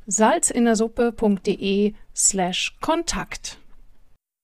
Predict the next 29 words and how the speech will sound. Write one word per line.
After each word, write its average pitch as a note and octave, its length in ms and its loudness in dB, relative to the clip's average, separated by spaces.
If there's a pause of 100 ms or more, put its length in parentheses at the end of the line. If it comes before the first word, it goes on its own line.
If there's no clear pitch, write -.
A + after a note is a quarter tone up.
(380)
Im B3+ 280 2
heutigen B3+ 500 0
Interview A3 720 0
geht's A3+ 440 -2
um G#3 320 4
Lohnberechnungsarten. G#3 1600 0 (400)
Und, A3 500 4
äh, G#3 280 2
ja, A3+ 360 2
ich A3+ 120 -10
kann A3+ 160 0
verstehen, A3 580 2
wenn G3+ 120 4
du A3+ 140 2
als G#3+ 300 0
Hotelier A3 520 -2
oder G#3 200 0
Gastronom G#3+ 720 2 (420)
bei G3 160 0
dem A#3 280 2
Thema G#3 420 2
eher A3 440 4 (300)
einnickst B3+ 640 2
beziehungsweise G#3+ 720 0
gleich G#3+ 320 0
an G#3+ 100 2
deine G3+ 220 0
Kosten A#3 460 0
denkst. A3+ 380 2